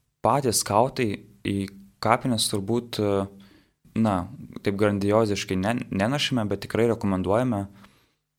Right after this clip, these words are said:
na, kiekvienam žmogui Lietuvoje, kuris turi tą ugnelę, prisiminti savo mirusiuosius, savo artimuosius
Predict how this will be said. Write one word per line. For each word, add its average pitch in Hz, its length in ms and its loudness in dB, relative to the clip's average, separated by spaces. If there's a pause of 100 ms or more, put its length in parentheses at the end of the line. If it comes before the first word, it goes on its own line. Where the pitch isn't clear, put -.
(120)
na, 98 220 0 (260)
kiekvienam 98 680 0 (720)
žmogui 110 400 0
Lietuvoje, 95 460 0 (100)
kuris 98 240 -4
turi 113 160 0
tą 98 160 0
ugnelę, 113 460 -2 (760)
prisiminti 101 600 0 (500)
savo 92 880 0 (880)
mirusiuosius, 104 640 0 (140)
savo 95 180 0
artimuosius 95 680 -6